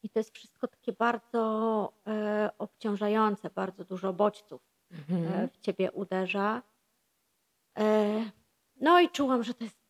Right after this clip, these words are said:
Speaker 1: dla mnie już po prostu za dużo, że potrzebuję się zamknąć w domu, pobyć trochę sama i druty dają mi taką przestrzeń, trochę wolności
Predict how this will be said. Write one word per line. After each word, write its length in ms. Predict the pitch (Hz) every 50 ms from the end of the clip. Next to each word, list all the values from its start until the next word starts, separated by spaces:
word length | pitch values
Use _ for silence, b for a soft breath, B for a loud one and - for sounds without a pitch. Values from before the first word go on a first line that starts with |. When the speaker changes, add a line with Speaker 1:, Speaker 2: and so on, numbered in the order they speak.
| _ _
Speaker 1:
dla 120 | 254 262
mnie 140 | 240 226 226
już 140 | 226 220 _
po 60 | _
prostu 280 | - 233 - _ _ _
za 100 | _ 226 _ _
dużo, 440 | 214 196 196 - - 165 170 202 202 _ _ _
że 60 | 208
potrzebuję 680 | _ - 214 - - - - _ 220 226 220 220 220
się 160 | 220 - - 202
zamknąć 500 | _ 226 226 226 - _ 214 214 - 185
w 60 | _
domu, 300 | - 190 185 185 196 190
pobyć 360 | _ - 202 196 226 - _
trochę 260 | _ - 214 _ -
sama 400 | - _ - 208 214 269 320 349
i 140 | 392 370 -
druty 340 | - 349 339 320 _ 311 302
dają 320 | 220 277 277 262 240 233
mi 120 | 240 233 226
taką 420 | _ 233 220 _ - 226 220 214
przestrzeń, 680 | 202 - - - 196 202 196 _ _ - - 175 180
trochę 280 | _ - 196 _ - 202
wolności 680 | 180 202 196 190 190 185 196 196 - _ - - 202